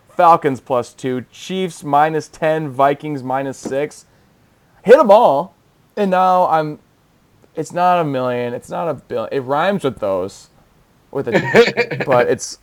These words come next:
Speaker 1: it's, oh, my folks, kids, guys. The thing is, you,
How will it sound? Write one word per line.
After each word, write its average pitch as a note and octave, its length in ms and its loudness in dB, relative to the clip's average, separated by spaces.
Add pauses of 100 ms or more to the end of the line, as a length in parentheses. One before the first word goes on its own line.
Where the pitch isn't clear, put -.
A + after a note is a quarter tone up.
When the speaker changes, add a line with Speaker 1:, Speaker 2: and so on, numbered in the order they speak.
Speaker 1:
it's, B2+ 480 -2
oh, D3 480 2
my G#2+ 240 -14 (340)
folks, C#3+ 540 0
kids, C#3 500 -4 (160)
guys. B2 460 0 (760)
The E3 80 -8
thing A#3 240 2
is, F3+ 300 0 (500)
you, D#3 300 -4